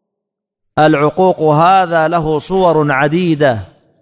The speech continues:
متكررة، لا، لا نقول أنه صورة واحدة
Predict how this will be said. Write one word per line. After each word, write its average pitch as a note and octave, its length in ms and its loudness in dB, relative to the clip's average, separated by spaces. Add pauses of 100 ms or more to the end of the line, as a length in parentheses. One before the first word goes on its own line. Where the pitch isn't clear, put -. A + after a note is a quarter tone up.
(360)
متكررة، E3 760 2
لا، E3+ 420 2
لا F#3 240 2
نقول G#3 380 -2
أنه E3+ 500 -2
صورة F3+ 400 0
واحدة D#3 640 -2